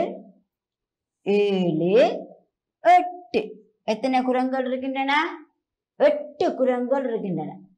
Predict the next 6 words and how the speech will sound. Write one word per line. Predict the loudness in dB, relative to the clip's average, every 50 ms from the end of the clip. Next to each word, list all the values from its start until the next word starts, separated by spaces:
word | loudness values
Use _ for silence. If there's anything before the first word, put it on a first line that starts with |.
| _ _ _ _
எத்தனை | 2 2 2 2 2 -2 0 2 2 2 0 0 2
தொப்பிகள் | 4 4 4 2 0 2 4 6 6 6 6 4 4
இருக்கின்றன? | 2 2 0 0 -2 -2 -2 -2 -2 -4 -4 -4 -2 0 0 -2 -2 -4 -8 -16 -20 _ _ _ _ _ _ _ _ _ _ _ _ _ _ _ _ _ _ _ _ _ _ _ _ _ _ _
ஒன்று, | -4 -2 0 0 2 2 2 2 0 0 0 0 0 0 2 2 2 2 2 0 -4 -10 -16 -20 -20 _ _ _ _ _ _ _ _ _ _ _ _ _ _ _ _
இரண்டு, | -4 -2 -2 0 2 2 2 2 2 0 0 0 0 2 4 4 4 2 2 -2 -8 -12 -18 -20 _ _ _ _ _ _ _ _ _ _ _
மூன்று, | -2 -2 0 0 2 0 0 0 0 2 0 0 0 0 0 2 2